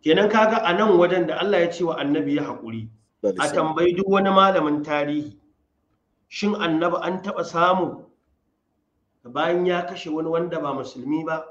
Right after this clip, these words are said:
Speaker 1: ya sa aka yi masa musula? Bai yi ba. To in kana maganan ayoyin haƙuri ne, annabi ya fi kowa haƙuri.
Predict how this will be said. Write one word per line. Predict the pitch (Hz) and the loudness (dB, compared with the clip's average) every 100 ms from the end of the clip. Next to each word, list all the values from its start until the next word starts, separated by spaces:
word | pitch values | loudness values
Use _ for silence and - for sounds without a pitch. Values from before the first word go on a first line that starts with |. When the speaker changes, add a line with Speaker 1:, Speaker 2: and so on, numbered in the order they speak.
| - _ _ _ _ | -20 _ _ _ _
Speaker 1:
ya | 131 151 | -8 -6
sa | 156 | -6
aka | 151 151 | -8 -6
yi | 147 | -4
masa | 147 147 | -4 -4
musula? | 131 131 147 143 143 - _ _ _ _ | -6 -6 -6 -6 -8 -14 _ _ _ _
Bai | 123 | -8
yi | 117 123 | -6 -6
ba. | 120 - - _ _ _ _ _ _ _ _ _ _ _ | -8 -10 -20 _ _ _ _ _ _ _ _ _ _ _
To | 170 - | -8 0
in | 262 254 254 | 2 2 0
kana | 254 262 214 | 0 2 2
maganan | 175 180 170 | 2 0 -2
ayoyin | 151 160 170 170 | -2 -2 -2 -4
haƙuri | 135 135 135 147 | -8 -10 -6 -4
ne, | 127 123 | -4 -6
annabi | 131 147 151 | -6 -4 -4
ya | 139 135 | -4 -6
fi | 143 | -10
kowa | 135 139 127 104 | -6 -4 -6 -12
haƙuri. | 107 101 | -14 -16